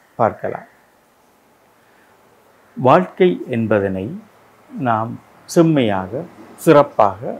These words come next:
வாழ்ந்திட வேண்டும். நாம் வாழுகின்ற வாழ்க்கை எமக்கானதே அன்றி பிறருக்கானது அல்ல. ஆகவே அந்த வாழ்க்கையை, அந்த நடைமுறையை, தேவையான விடயங்களை எமக்கானதாக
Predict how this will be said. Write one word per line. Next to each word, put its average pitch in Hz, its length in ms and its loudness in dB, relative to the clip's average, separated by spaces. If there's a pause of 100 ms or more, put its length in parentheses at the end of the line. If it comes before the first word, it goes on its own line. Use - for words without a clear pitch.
(160)
வாழ்ந்திட 104 440 2
வேண்டும். 98 380 -8 (880)
நாம் 151 340 2
வாழுகின்ற 175 720 4
வாழ்க்கை 110 680 -4 (320)
எமக்கானதே 135 880 2
அன்றி 101 520 -6 (260)
பிறருக்கானது 123 840 0
அல்ல. 98 300 -6 (920)
ஆகவே 117 520 4 (420)
அந்த 120 280 4
வாழ்க்கையை, 123 760 2 (400)
அந்த 143 200 -4
நடைமுறையை, 127 760 0 (520)
தேவையான 156 600 6
விடயங்களை 107 680 -2 (280)
எமக்கானதாக 120 1000 2